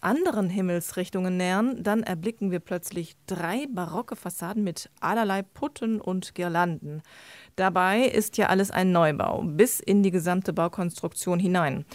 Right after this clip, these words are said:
Doch die Fassade, die soll eben an die erinnern, die an dieser Stelle jahrhundertelang im alten Stadtschloss residierten, die Hohenzollern.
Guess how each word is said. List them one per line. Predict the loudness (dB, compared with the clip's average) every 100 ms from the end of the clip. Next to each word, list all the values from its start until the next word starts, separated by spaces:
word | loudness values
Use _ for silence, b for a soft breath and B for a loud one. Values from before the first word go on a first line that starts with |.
| B B -6
Doch | -2
die | -2
Fassade, | -2 -2 0 2 2 0
die |
soll | 0 0
eben | 2 2
an | 0 0 -2
die | 2 2 2
erinnern, | 0 -2 0 2 2
die | 0 -2
an | -2
dieser | 0 2 0
Stelle | 0 -2 0
jahrhundertelang | 0 -2 -2 -2 0 0 -2 -2 0 0 -2
im | -4 -4
alten | -2 -2 -2 -4
Stadtschloss | -2 -4 -4 -6 -6 -6 -6
residierten, | -4 -4 -2 -2 -2 -6 -8 -8
die | -6
Hohenzollern. | -2 -2 -2 -2 -2 -8